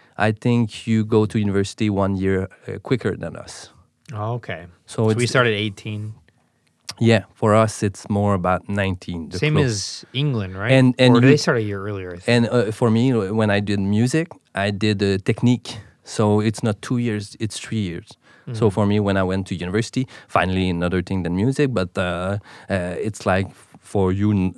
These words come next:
Speaker 1: your normal process here, it's like two years later.
Speaker 2: Okay.
Speaker 1: But then when I was in the, in music in the Ramonville, the, the city, I wanna,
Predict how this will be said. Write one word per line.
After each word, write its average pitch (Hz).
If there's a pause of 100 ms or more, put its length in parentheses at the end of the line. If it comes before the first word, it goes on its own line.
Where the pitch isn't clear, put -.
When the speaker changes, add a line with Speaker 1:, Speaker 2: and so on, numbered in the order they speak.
(140)
Speaker 1:
your 101
normal 101
process 104
here, 131
it's -
like 95
two 107
years 95 (240)
later. 90
Speaker 2:
Okay. 92 (180)
Speaker 1:
But 110
then 92 (100)
when 107
I 104
was 98
in 90
the, 82
in 90
music 110
in 92
the -
Ramonville, 98
the, -
the 98
city, 143 (1120)
I 117
wanna, 107